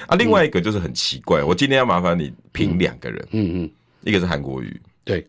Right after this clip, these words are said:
Speaker 1: 一个是傅昆萁。
Speaker 2: 对。
Speaker 1: 因为他们两个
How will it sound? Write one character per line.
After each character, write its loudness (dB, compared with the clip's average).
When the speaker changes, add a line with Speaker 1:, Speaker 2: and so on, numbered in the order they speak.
Speaker 1:
一 -4
个 0
是 -2
傅 -8
昆 -4
萁。 -8
Speaker 2:
对。 -6
Speaker 1:
因 2
为 4
他 2
们 2
两 0
个 0